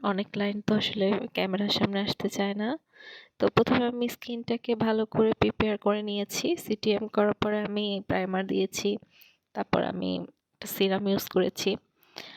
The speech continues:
মুখের মধ্যে, যাতে এটা সুন্দর করে ফিক্সড হয়ে যায়, মেকআপটা যাতে লং লাস্টিং হয়। তারপর আমি ভুরুটাকে পেইন্ট করেছি। ভুরুটা তার আনপ্লাক ভুরু ছিল, ভুরুটা প্লাক করা ছিল না।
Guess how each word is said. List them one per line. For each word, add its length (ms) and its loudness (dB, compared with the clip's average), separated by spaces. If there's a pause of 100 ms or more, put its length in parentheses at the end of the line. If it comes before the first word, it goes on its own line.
(180)
মুখের 280 2
মধ্যে, 300 2
যাতে 300 0
এটা 360 -2
সুন্দর 340 2
করে 360 0 (400)
ফিক্সড 320 0
হয়ে 180 2
যায়, 260 -2 (400)
মেকআপটা 380 0
যাতে 240 2
লং 260 2
লাস্টিং 380 -2
হয়। 320 -2 (880)
তারপর 300 2
আমি 220 0
ভুরুটাকে 560 2
পেইন্ট 320 -2
করেছি। 500 -2 (360)
ভুরুটা 420 4
তার 260 0
আনপ্লাক 420 -2 (140)
ভুরু 180 4
ছিল, 340 0
ভুরুটা 400 0
প্লাক 280 -6
করা 160 0
ছিল 300 -2
না। 280 -2